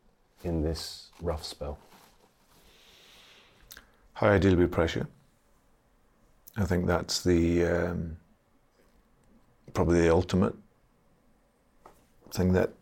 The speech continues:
Speaker 2: that in this job that comes before you. Like, you'll hear it in press conferences, you hear,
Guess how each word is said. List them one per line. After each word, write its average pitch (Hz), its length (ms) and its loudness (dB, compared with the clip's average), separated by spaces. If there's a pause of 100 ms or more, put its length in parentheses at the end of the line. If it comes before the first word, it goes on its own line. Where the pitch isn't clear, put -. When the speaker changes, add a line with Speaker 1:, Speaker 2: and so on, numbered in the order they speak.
Speaker 2:
that - 180 2
in 90 140 0
this 87 160 2
job 87 340 2
that - 160 0 (1160)
comes 85 260 0
before 90 380 2
you. 104 240 2 (400)
Like, - 160 -4
you'll 87 140 -2
hear 90 160 4
it 90 40 -2
in 90 80 -6
press - 220 -2
conferences, 85 580 -4
you 85 140 -2
hear, 85 360 -2